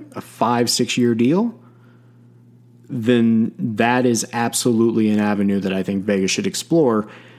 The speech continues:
But again, I'm not Kelly McCrimmon. I'm not George McPhee. I have no idea what in the world goes on in their heads when they're thinking about the picture of this team long term.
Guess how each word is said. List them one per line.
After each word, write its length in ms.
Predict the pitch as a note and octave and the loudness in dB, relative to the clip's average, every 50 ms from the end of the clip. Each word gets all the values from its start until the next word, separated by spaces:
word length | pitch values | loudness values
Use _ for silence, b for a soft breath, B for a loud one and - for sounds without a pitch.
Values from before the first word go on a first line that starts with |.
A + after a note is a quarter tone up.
| B B B B B B B - - - - _ - - - - - | B B B B B B B -20 -20 -20 -20 _ -20 -20 -16 -8 -2
But 200 | A2+ A2+ A2 G#2+ | 0 2 2 2
again, 240 | G#2+ G#2+ G#2 G2 | 2 2 0 0
I'm 240 | F#2 F2+ G2+ G#2+ G#2+ | 0 -2 0 0 2
not 240 | G#2+ G#2+ G#2 G2+ - | 2 2 0 -2 -2
Kelly 240 | - B2 A2 G#2 G2+ | -4 -2 -2 0 0
McCrimmon. 420 | F#2+ F#2 - C3 B2+ A#2+ A2+ A2 | -2 -2 -2 -2 0 0 0 0
I'm 120 | G#2 G#2 G#2+ | 0 0 0
not 180 | G#2 G#2 G2+ | 0 0 -2
George 300 | G2 A2 G#2+ G2+ G2 F#2+ | -2 -2 -2 -2 -2 -2
McPhee. 460 | F#2+ F#2 - - - C#3+ C3 A#2+ A2+ | -4 -6 -8 -6 -2 0 2 2 2
I 180 | G#2+ F2+ A2 G#2+ | 0 0 -2 -2
have 180 | G2+ A2 G#2+ G2+ | -2 -2 -2 -2
no 280 | G2+ G#2 G#2+ G#2 G2+ | 0 0 0 0 0
idea 380 | F#2+ F#2 F#2+ G#2 A#2 A#2 G#2+ G2 | -2 -2 -2 0 0 2 2 0
what 280 | F#2 F#2 G2 G2+ G2+ | 0 0 -2 0 0
in 80 | G2+ G2 | 0 0
the 60 | G2 | 0
world 320 | F#2+ F#2+ G2+ G2 F#2+ F#2 F#2 | 0 0 0 0 0 0 -2
goes 180 | G2+ G2 F#2 | -2 -2 -2
on 200 | F#2+ F#2+ G2 F#2+ | -2 -2 -2 -2
in 80 | F#2 F#2+ | -2 -2
their 180 | G#2+ A2 G#2+ | -2 0 0
heads 240 | G2 G2 G2 F#2 - | -2 -2 -4 -4 -4
when 140 | G2 F#2+ F#2+ | -4 -4 -4
they're 100 | F#2+ G2 | -4 -4
thinking 320 | - - G#2+ G2 - G2 | -4 -4 -4 -4 -2 -2
about 320 | F#2+ F#2+ G2 G2 G2 F#2+ - | -2 -2 -2 -2 -4 -4 -6
the 60 | - | -8
picture 400 | - - - G#2 - - A2 G#2 | -8 -6 -6 -6 -4 -4 -4 -4
of 100 | F#2+ F#2+ | -4 -4
this 160 | F#2+ F#2 - | -4 -4 -6
team 320 | - - A2 G2+ G2 F#2+ F#2+ | -6 -4 -4 -4 -2 -2 -4
long 340 | G2 G2+ G2+ G2 F#2+ F#2+ | -2 -2 -2 -2 -2 -4
term. 500 | - - C#3 D3+ C3+ A2 G2 F#2+ F#2+ - | -4 -2 -2 0 0 0 0 0 -2 -4